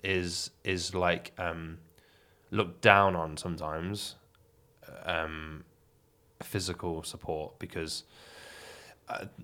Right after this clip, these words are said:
I don't know, I just feel like sometimes it is, but especially when you're that young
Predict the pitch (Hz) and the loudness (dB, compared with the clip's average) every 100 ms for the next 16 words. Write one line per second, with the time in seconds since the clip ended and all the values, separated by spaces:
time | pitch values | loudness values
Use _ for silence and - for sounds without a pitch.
0 | - - 95 98 92 85 - 98 90 101 | -8 -2 0 4 4 2 0 2 2 2
1 | 95 90 82 101 87 - 90 85 107 95 | 0 0 0 0 0 2 2 4 4 4
2 | 98 92 90 90 85 82 80 82 82 - | 2 2 2 2 2 0 0 0 0 0
3 | 98 85 82 98 | -2 -2 -2 -8